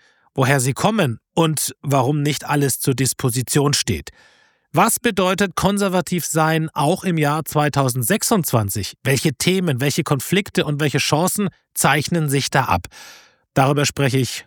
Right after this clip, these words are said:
jetzt mit Herrn Fenske, Leiter der Bibliothek des Konservatismus, einem Ort, an dem Vergangenheit gesammelt wird, um Zukunft denkbar zu machen. Schönen guten Tag, hallo.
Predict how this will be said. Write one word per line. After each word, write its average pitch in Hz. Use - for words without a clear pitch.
jetzt -
mit 170
Herrn 131
Fenske, 214
Leiter 175
der 156
Bibliothek 151
des 170
Konservatismus, 156
einem 139
Ort, 170
an 135
dem 131
Vergangenheit 196
gesammelt 165
wird, 165
um 202
Zukunft -
denkbar 120
zu -
machen. 98
Schönen 156
guten 185
Tag, 131
hallo. 143